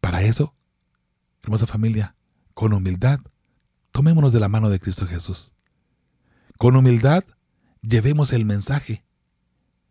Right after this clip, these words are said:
el mensaje de salvación. Y con humildad presentemos los argumentos necesarios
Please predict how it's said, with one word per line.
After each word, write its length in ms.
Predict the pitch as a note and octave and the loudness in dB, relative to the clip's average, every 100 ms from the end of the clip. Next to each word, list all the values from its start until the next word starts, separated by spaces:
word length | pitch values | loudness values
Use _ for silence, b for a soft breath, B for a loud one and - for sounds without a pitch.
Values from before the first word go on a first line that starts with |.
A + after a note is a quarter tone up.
| _ _ - | _ _ -10
el 120 | A#2 | -2
mensaje 320 | A#2 A#2+ C3 | -2 -2 -4
de 80 | A#2 | -6
salvación. 520 | F#2 F2+ E2 - D2+ _ _ B B | -6 -10 -10 -12 -16 _ _ B B
Y 180 | B C#3 | B 2
con 140 | C3+ | 4
humildad 360 | B2 A#2 C3 C#3+ | 4 2 0 -2
presentemos 840 | C#3+ C3 B2 A2+ G#2+ D#3 B2 F#2 | -2 -2 -4 -6 -4 -4 -4 -6
los 120 | G#2 | -8
argumentos 540 | G2+ G2 G2 A2+ C#3 B2 | -8 -8 -4 -4 -2 -2
necesarios 640 | G#2+ G2 F#2+ E3+ F#3 - | -2 -4 -4 -2 -4 -6